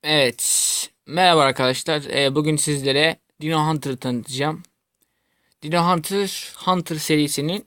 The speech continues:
dinozor versiyonu. Evet, dinozor versiyonu. Ya bundan Hunter'lardan farklı olarak, yani eski çağlardaki dinozorları öldürüyorsunuz.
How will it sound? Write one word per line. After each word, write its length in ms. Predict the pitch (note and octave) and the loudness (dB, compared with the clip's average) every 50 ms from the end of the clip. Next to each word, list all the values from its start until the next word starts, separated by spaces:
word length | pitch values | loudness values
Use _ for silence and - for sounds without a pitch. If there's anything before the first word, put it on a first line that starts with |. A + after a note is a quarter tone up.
| G3 - - | -12 -8 -2
dinozor 360 | F3+ F3 E3+ D3 D3+ D3 C3+ | 0 2 2 4 4 4 4
versiyonu. 560 | C3 C3 B2 A#2+ - - A#2+ B2+ D#3 - B3+ - _ _ _ _ _ - - - - - - - - _ _ _ _ _ _ _ _ _ _ _ _ _ _ _ _ _ _ _ - - - _ _ _ _ _ _ _ _ _ _ _ _ _ _ _ _ _ _ _ _ _ _ | 4 2 0 -2 -2 -4 -4 -6 -6 -8 -10 -12 _ _ _ _ _ -2 0 2 2 0 -2 -4 -8 _ _ _ _ _ _ _ _ _ _ _ _ _ _ _ _ _ _ _ -20 -20 -20 _ _ _ _ _ _ _ _ _ _ _ _ _ _ _ _ _ _ _ _ _ _
Evet, 480 | _ - C#3+ - - - - - - - | _ -8 -4 -4 -2 -2 -4 -6 -6 -8
dinozor 380 | C#3+ C#3+ C#3+ C3+ C#3 B2+ A#2+ A#2 | -6 -4 -2 0 0 0 0 0
versiyonu. 380 | A#2 - - - - - - - - - - - - - - - - - - - - - - - - - - - | 0 0 2 2 2 4 4 4 4 4 2 -2 -4 -4 -6 -6 -6 -6 -4 -6 -6 -6 -8 -12 -18 -14 -10 -6
Ya 100 | C3+ C#3 | -4 -2
bundan 340 | E3+ F3+ F3 F3 F3+ E3 - | 0 2 4 4 2 2 -2
Hunter'lardan 680 | - - - - E3 F3 E3+ - F3 D#3+ E3 E3 E3 D#3+ | -10 -12 -4 0 2 2 2 0 0 0 2 2 2 2
farklı 320 | - F3 E3 E3 - C#3 | 2 2 2 2 2 0
olarak, 360 | C3 C#3+ F3 G3+ - - - - - | 0 0 0 -2 -4 -8 -14 -8 -4
yani 120 | C#3+ D3 - | -4 -2 0
eski 240 | C#3+ D#3+ - - D#3+ | 0 -2 -2 -2 -2
çağlardaki 500 | - D3 A#2+ A#2 A#2 - - - D#3 D3+ | -2 0 2 2 2 0 -2 -2 -2 -2
dinozorları 500 | D3+ D#3 D3+ C#3 D3+ C#3+ C#3+ C#3+ C#3 C#3+ | 0 0 0 2 2 2 2 2 2 2
öldürüyorsunuz. 640 | C#3 B2+ G#2 - - - - - B2+ - F3+ - | 0 -2 -2 -6 -8 -8 -8 -8 -6 -6 -4 -4